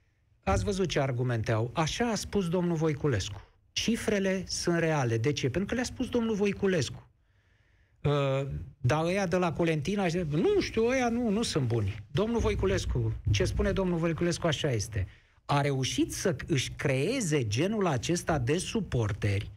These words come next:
care refuză să gândească rațional în legătură cu faptele, în legătură cu declarațiile,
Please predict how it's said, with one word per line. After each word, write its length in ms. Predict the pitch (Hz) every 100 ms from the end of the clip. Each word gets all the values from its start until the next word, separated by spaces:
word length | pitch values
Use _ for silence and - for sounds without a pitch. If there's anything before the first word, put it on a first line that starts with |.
| - _ _ _
care 300 | - 160 156
refuză 880 | 147 156 - - 294 320 139 117 143
să 220 | - - 151
gândească 600 | 139 135 131 156 - 208
rațional 1080 | 185 143 - 147 127 120 120 143 214 - - -
în 180 | 170
legătură 640 | 208 185 143 127 190 240 247
cu 240 | - 220
faptele, 720 | 233 - 294 - 147 123 104 101 - - -
în 160 | 160 170
legătură 460 | 175 165 165 214
cu 100 | 202
declarațiile, 1080 | 202 226 226 233 262 269 - 139 117 110 107